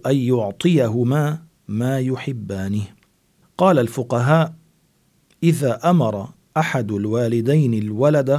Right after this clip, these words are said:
أن يأكل طعاما فيه شبهة"، أي ليس حراما مؤكدا، "يأكل لأجل خاطرهما،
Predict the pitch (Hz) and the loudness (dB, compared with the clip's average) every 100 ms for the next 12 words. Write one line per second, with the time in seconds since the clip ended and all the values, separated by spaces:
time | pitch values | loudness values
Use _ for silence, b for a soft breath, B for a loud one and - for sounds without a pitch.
0 | 143 _ _ _ _ _ _ 123 139 151 | -2 _ _ _ _ _ _ 0 4 6
1 | 208 - - 123 117 - 117 131 160 131 | 4 2 0 0 0 -2 0 2 2 2
2 | 117 107 110 - 165 165 127 117 - 165 | -2 -4 -8 -4 0 2 2 0 0 0
3 | 117 147 156 - _ _ _ 107 104 117 | 2 2 0 -2 _ _ _ -8 -4 -2
4 | 135 - 127 135 139 160 156 160 135 104 | -2 -2 -4 0 2 2 2 2 0 -2
5 | 131 - 143 151 160 165 b b b b | -6 -4 0 0 0 -4 b b b b
6 | b _ 117 135 - - 151 147 156 165 | b _ 0 2 2 -4 -2 0 0 -2
7 | - - 107 104 135 131 131 127 113 127 | -8 -10 -6 -2 -2 -2 -2 -2 -2 -2
8 | 117 120 113 113 101 107 101 90 | -2 -2 -2 -2 -2 -2 -4 -6